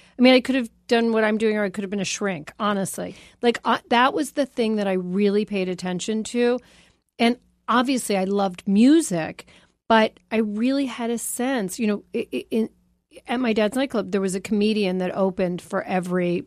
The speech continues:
artist. So, I mean, I saw every comedian throughout, you know, through the sixties and seventies. I mean, seventies really, when I was grown up enough, but I just could get, I could, you know, I could see the anxiety before they walked out of,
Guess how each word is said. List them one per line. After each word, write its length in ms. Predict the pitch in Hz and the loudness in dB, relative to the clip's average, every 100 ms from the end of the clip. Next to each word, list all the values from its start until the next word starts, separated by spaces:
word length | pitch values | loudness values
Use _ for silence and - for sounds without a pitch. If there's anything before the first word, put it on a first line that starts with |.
| - | 0
artist. 380 | 277 285 202 - | 2 4 2 2
So, 300 | 208 202 - | 2 2 0
I 40 | 240 | 0
mean, 180 | 226 | 2
I 120 | 208 214 | 2 -2
saw 200 | 247 202 | -2 -6
every 320 | - 208 226 214 | -2 0 0 0
comedian 760 | 214 208 214 220 185 180 190 | 0 0 0 0 -2 -2 -6
throughout, 560 | - - 190 180 180 - | -8 -6 -4 -2 -4 -4
you 120 | 208 | -2
know, 120 | 180 | -2
through 220 | - 190 | -4 -6
the 120 | 185 | -4
sixties 440 | 180 190 170 202 175 | -4 -4 -6 -8 -4
and 160 | 175 | -2
seventies. 480 | 175 170 180 170 160 - | -2 -4 -4 -4 -8 -12
I 240 | - - - | -20 -8 4
mean, 120 | 254 | 6
seventies 400 | 311 240 220 170 | 6 6 2 2
really, 380 | 180 190 175 170 | 0 2 2 0
when 160 | 170 | -4
I 80 | 170 | -4
was 160 | 180 - | -4 -4
grown 220 | 180 170 | -2 -2
up 200 | 170 - | -4 -4
enough, 260 | 175 - - - | -6 -6 -12 -2
but 200 | 202 - _ _ _ _ _ _ _ 220 | -2 -2 _ _ _ _ _ _ _ -2
I 120 | 226 | 0
just 300 | 269 233 - | 0 -2 -4
could 200 | 233 185 | -8 -4
get, 240 | 185 208 | -2 -2
I 120 | 233 185 | -2 -2
could, 200 | 196 - | -4 -4
you 120 | - 214 | 0 0
know, 100 | 175 | 0
I 80 | |
could 180 | 160 175 | -2 -6
see 280 | - - 208 | -6 0 2
the 160 | 196 185 | 2 2
anxiety 520 | 180 180 170 170 170 | 0 0 0 0 0
before 360 | 170 - 185 | -2 -2 0
they 100 | 180 | 2
walked 320 | 175 165 165 170 | 2 2 -2 -4
out 160 | 170 | -4
of, 100 | 165 | -4